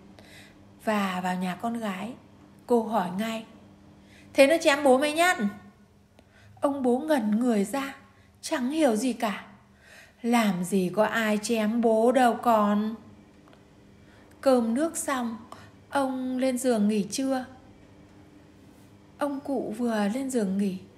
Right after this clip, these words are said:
thì hai vợ chồng nằm bên kia,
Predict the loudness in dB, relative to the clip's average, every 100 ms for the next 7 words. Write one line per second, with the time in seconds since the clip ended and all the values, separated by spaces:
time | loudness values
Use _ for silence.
0 | -20 -20 -20 -14 -4 -2 0 0 -2 -4
1 | -6 -4 -6 -4 -2 0 0 -2 -2 -4
2 | -6 -6 -6 -6